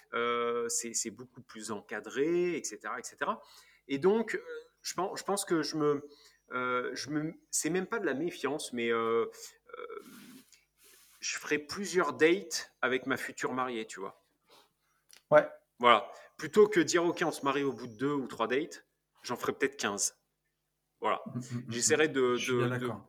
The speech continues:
Speaker 1: de plus connaître, euh, euh, mais à tout niveau, aussi bien, euh, sur la couleur de son slip que sur ce qu'il mange, en passant par sa gestion financière, perso, tu vois,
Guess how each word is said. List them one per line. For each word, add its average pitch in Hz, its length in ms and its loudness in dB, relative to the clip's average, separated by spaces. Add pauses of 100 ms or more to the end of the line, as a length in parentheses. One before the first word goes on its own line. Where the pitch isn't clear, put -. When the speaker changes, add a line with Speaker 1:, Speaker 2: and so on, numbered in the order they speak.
Speaker 1:
de 117 140 -4
plus 208 500 -8
connaître, 160 580 -2
euh, 113 480 -2 (400)
euh, 113 380 0
mais 135 240 2
à 151 80 8
tout - 200 -8
niveau, 196 440 0 (200)
aussi 127 300 -4
bien, 147 380 0
euh, 110 560 0
sur 107 360 -6
la 107 120 -2
couleur 135 300 -2
de 127 100 -4
son 117 160 -10
slip - 400 -8 (320)
que 131 180 0
sur - 240 -6
ce - 80 -4
qu'il 117 160 -8
mange, 170 400 2 (260)
en 120 120 -2
passant 156 320 0
par 143 140 -2
sa 120 160 2
gestion 135 360 -2
financière, 143 500 -2 (260)
perso, 135 380 -2 (360)
tu 117 100 -2
vois, 127 240 4